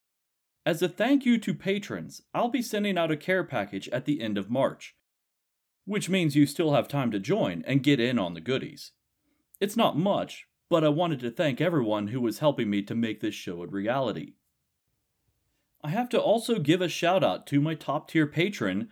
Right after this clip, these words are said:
Samantha Shaver, who suggested I should review this book.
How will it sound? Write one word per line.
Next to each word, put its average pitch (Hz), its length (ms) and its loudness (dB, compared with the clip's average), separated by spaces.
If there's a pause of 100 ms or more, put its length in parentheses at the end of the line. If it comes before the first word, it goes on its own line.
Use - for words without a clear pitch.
(120)
Samantha 110 480 0
Shaver, 180 500 -4 (360)
who 240 340 -2
suggested 190 600 -2
I 123 100 2
should 127 200 -4
review 113 320 0
this 95 220 -6
book. - 340 -4